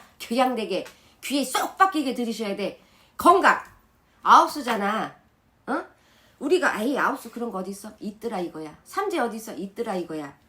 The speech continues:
그러니까 건강으로 둘러볼 적에 그럼 건강을 어떻게 해요? 내가 건강하고 싶다고 건강해져? 그러니까 내가 뭐 이렇게 선생님을 찾아서 액맥이라도 하고, 어? 내 운수 저기 뭐야 명달이라도 좀 걸고,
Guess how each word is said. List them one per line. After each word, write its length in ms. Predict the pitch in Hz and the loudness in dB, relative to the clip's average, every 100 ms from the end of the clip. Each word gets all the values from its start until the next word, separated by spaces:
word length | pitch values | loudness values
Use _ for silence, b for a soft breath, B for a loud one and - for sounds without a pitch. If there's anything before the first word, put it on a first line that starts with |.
| b b | b b
그러니까 380 | 233 262 247 208 | -6 -6 -6 -10
건강으로 600 | - 247 294 277 254 247 | -4 0 2 2 0 -6
둘러볼 420 | 196 247 233 240 | -6 -6 -4 -6
적에 480 | 220 220 269 196 B B B - | -6 -2 -2 -2 B B B -6
그럼 220 | 320 302 | -4 -2
건강을 420 | 285 349 330 269 | -2 0 0 0
어떻게 340 | 277 - 240 | -2 -4 -6
해요? 140 | 240 190 | -4 -4
내가 240 | 220 196 | -6 -8
건강하고 480 | - 240 294 269 269 | -6 0 2 2 0
싶다고 340 | - 220 202 | -6 -10 -10
건강해져? 680 | 196 214 240 233 220 277 311 - b b b b | -8 -6 -4 -4 -4 -4 -6 -8 b b b b
그러니까 340 | - 330 294 | -2 -2 -2
내가 320 | 220 220 202 B B B - | -4 -4 -6 B B B -8
뭐 160 | 190 | -4
이렇게 180 | 208 226 | -4 -6
선생님을 420 | 220 370 349 254 | -6 -4 -4 -4
찾아서 360 | 220 294 277 190 | -6 -8 -8 -6
액맥이라도 560 | 180 262 262 220 190 196 | -2 -2 -2 -4 -6 -4
하고, 380 | 269 294 170 - B B B | -6 -4 -8 -10 B B B
어? 160 | - 320 269 | -8 -8 -6
내 120 | 202 | -8
운수 340 | 214 247 302 - | -4 -2 -2 -4
저기 240 | 196 185 | -8 -8
뭐야 380 | 160 180 156 147 - | -4 -4 -4 -8 -12
명달이라도 640 | 175 233 302 285 240 208 190 | -6 -4 -2 -4 -4 -6 -6
좀 160 | 180 | -10
걸고, 540 | 170 226 262 190 156 | -4 -2 -2 -4 -8